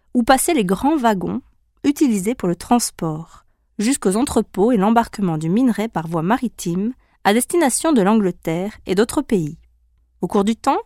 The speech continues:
d'autres marchandises commencèrent à être transportées, puis vint le transport de passagers. La gare fut affectée par la guerre civile, et deux refuges antiaériens furent construits sous elle. Ceux-ci furent déterrés durant la réforme de mille huit cent quatre-vingt-huit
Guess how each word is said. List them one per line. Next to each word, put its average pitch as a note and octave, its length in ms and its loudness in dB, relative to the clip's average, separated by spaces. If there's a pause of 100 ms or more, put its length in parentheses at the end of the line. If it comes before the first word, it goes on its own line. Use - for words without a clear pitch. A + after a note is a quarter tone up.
(120)
d'autres C#4+ 280 0
marchandises A3+ 640 0 (140)
commencèrent A#3+ 580 2
à E3 100 2
être E3 200 -6
transportées, G#3+ 800 -4 (280)
puis D4+ 140 2
vint F#3 240 0
le F#3+ 120 2
transport G#3 540 -2
de D3+ 80 -2
passagers. F#3 600 -2 (880)
La G#3+ 100 4
gare D4+ 180 4
fut D#4+ 200 0
affectée C#4+ 420 0
par G3 160 0
la F3 100 2
guerre A#3 200 0
civile, D#3+ 640 -4 (320)
et A3 100 4
deux B3+ 160 2
refuges G#3+ 580 0
antiaériens G3+ 840 -2 (100)
furent - 260 -4
construits D4+ 480 0
sous F3+ 280 -4
elle. D3+ 380 -8 (600)
Ceux-ci C4 440 0
furent F3 240 -2
déterrés F#3+ 600 0
durant B3 300 4
la F3 100 2
réforme F#3+ 640 -2
de F3 120 -2
mille A#3 260 0
huit A#3 100 -2
cent F3 180 -4
quatre-vingt-huit F#3+ 880 -6